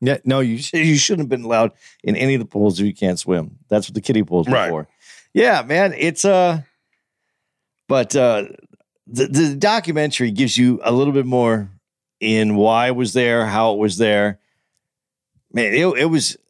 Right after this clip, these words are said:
Speaker 1: I saw that. I, I watched that thing twice because I, I, when
Speaker 2: Right.
Speaker 1: I saw that, I was like, "This, this is crazy."
Speaker 2: <laughs> They, they had the one kayak experience,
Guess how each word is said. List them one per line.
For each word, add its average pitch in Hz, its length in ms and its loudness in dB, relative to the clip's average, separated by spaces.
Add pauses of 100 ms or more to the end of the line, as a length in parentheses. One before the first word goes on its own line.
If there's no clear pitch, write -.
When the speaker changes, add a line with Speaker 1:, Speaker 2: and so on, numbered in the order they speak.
(280)
Speaker 1:
I 160 280 0
saw 131 240 -2
that. 120 280 0
I, 135 140 -2
I 139 180 -2
watched 170 300 -2
that 127 140 -2
thing 120 100 -4
twice 107 360 -2
because 104 280 -4
I, 117 160 2
I, 113 220 0
when 101 120 2
Speaker 2:
Right. 90 100 0
Speaker 1:
I - 20 -2
saw 113 260 0
that, 101 260 -4
I 110 100 0
was 110 180 -2
like, 98 160 -6
"This, - 340 -2
this 143 240 0
is - 140 -6
crazy." 131 440 0 (160)
Speaker 2:
<laughs> 135 840 -2 (1700)
They, 131 200 0
they 127 160 -2
had 131 240 -2
the 120 80 -6
one 127 420 -2
kayak 131 540 -4
experience, 92 840 -4